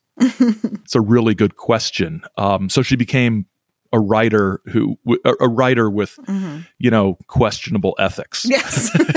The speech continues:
Speaker 2: And, and a, a bit, a bit pushy and a, a, a bit of a bully. But in,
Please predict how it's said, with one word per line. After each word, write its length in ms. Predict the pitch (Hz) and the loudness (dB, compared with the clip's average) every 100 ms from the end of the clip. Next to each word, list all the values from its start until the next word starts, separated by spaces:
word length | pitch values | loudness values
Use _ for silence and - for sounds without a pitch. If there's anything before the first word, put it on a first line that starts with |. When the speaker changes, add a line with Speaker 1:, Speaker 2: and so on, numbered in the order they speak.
| - 320 - 285 - - 233 - 214 - 330 - | 2 2 2 0 -4 -6 -8 -8 -10 -8 -6 -4
Speaker 2:
And, 280 | 131 131 120 | 0 0 0
and 220 | 131 117 95 | -2 -2 0
a, 100 | 117 127 | 0 0
a 40 | |
bit, 240 | 104 110 - | 0 0 0
a 40 | - | -2
bit 200 | 101 - | -2 -2
pushy 320 | 104 - 104 | -4 0 0
and 100 | 95 | 0
a, 60 | 82 _ | -2 _
a, 280 | 104 - - | -6 -6 -10
a 40 | |
bit 160 | 104 107 | -4 -2
of 100 | 101 | 0
a 60 | 92 | 0
bully. 320 | 104 107 92 | 2 2 0
But 200 | 82 113 | 0 2
in, 220 | 127 120 | 2 0